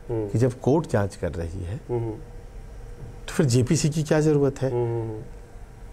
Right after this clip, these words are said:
Speaker 2: अभी तक तो विपक्ष यही कहता था ना कि इस देश की सर्वोच्च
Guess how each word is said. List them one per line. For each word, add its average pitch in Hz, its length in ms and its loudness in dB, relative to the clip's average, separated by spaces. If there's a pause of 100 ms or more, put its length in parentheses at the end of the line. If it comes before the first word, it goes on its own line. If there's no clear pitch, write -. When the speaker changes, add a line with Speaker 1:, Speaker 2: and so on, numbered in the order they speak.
(120)
Speaker 2:
अभी 135 140 6
तक 151 120 4
तो 151 140 4
विपक्ष 147 340 4
यही 160 100 6
कहता 139 300 4
था 143 140 4
ना 165 260 4 (320)
कि 131 80 4
इस 120 60 4
देश 143 300 4
की 175 80 -2
सर्वोच्च 139 520 0